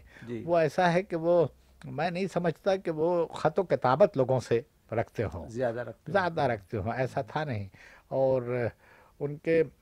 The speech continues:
Speaker 2: ملنے والے تو بہت تھے۔
Speaker 1: جی۔
Speaker 2: اور اب البتہ جنہیں کہ، آ، ان کا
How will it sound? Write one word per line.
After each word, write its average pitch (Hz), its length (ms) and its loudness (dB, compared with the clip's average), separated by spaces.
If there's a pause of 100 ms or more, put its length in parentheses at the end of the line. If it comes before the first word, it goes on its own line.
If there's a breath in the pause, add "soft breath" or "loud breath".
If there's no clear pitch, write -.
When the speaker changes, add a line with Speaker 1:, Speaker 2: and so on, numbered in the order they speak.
(380)
Speaker 2:
ملنے 135 360 -2
والے 139 320 0
تو 131 160 -6
بہت 98 300 0
تھے۔ 185 200 0 (260)
Speaker 1:
جی۔ 139 200 -8 (100)
Speaker 2:
اور 110 440 -4 (380 soft breath)
اب 135 260 -8 (240)
البتہ 147 420 -2 (100)
جنہیں 160 300 -2
کہ، 170 300 0 (460 soft breath)
آ، - 60 -8 (340)
ان 160 60 -14
کا 170 120 -6